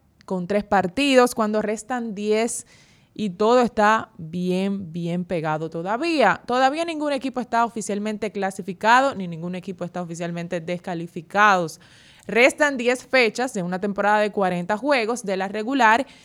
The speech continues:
y los que sí se han mantenido de manera consistente son las Estrellas Orientales. De hecho, al día de hoy ellos siguen siendo los líderes en efectividad y yo creo que aquí hemos hablado.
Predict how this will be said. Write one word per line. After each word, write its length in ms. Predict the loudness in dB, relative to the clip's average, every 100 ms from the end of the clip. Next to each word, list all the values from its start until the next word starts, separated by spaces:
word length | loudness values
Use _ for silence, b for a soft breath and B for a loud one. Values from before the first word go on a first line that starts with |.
| B B
y 460 | -4 0 0 -2 _
los 180 | -4 -4
que 160 | -2 -4
sí 120 | -2
se 120 | -2
han 100 | 0
mantenido 480 | 0 0 -2 0 0
de 80 | 0
manera 320 | -2 0 0
consistente 840 | 0 -2 -4 -8 -6 -4 -4 -6 -6
son 180 | -6
las 160 | -6 -6
Estrellas 340 | -8 -6 -6
Orientales. 520 | -6 -8 -10 -10 -10 -6
De 160 | -6
hecho, 160 | -4 -6
al 100 | -4
día 160 | -2
de 140 | -2 -2
hoy 160 | -2
ellos 160 | -4 -6
siguen 260 | -8 -10 -8
siendo 300 | -10 -8 -6
los 160 | -6
líderes 440 | -2 0 2 0 -4 b b b b -2
en 220 | 0 0
efectividad 960 | 0 -2 -4 -6 -6 -2 2 6 6 4
y 180 | 2 -4
yo 160 | -4
creo 160 | -2 -2
que 80 | -2
aquí 220 | -2 -2
hemos 200 | -2 -2
hablado. 520 | 2 6 6 6 0